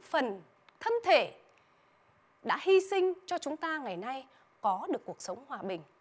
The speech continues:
Và các em, thế hệ trẻ, hãy nhớ lấy điều đó để chúng ta phấn đấu xây dựng cho một nước Việt Nam hòa bình, độc lập, thống nhất và giàu mạnh. Và muốn nhìn lại cả hệ thống ấy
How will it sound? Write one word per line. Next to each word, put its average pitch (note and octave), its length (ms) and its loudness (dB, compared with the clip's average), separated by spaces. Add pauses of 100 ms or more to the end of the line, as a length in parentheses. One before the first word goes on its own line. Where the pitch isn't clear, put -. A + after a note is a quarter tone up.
(680)
Và G3 260 0
các D#4 120 -8
em, C#4 240 -4 (120)
thế G#3+ 160 -8
hệ E4+ 140 -4
trẻ, G#3+ 300 -2 (440)
hãy - 180 -4
nhớ A3+ 300 -2
lấy C4 140 -4
điều A#3+ 200 -4
đó F3+ 340 -8 (340)
để C4 220 10
chúng D#4 140 0
ta A4 80 2 (140)
phấn F#4+ 220 6
đấu E4+ 240 4
xây A4+ 320 4
dựng D#4+ 200 0
cho - 100 -2
một C4 180 -6
nước D4+ 200 -6
Việt A#3 260 -2
Nam F#4 240 4 (140)
hòa C#4+ 180 6
bình, B3 340 0
độc B3+ 240 0
lập, G#3+ 160 0 (140)
thống B3 160 0
nhất A4 200 -4 (140)
và F#3+ 160 -6
giàu F3+ 180 -4
mạnh. G3 220 -6 (1300)
Và G#3+ 240 4
muốn A3+ 300 2
nhìn B3 160 4
lại G#3+ 280 0
cả A3+ 80 4
hệ F3+ 180 -4
thống G#3 220 -6
ấy G#3 260 2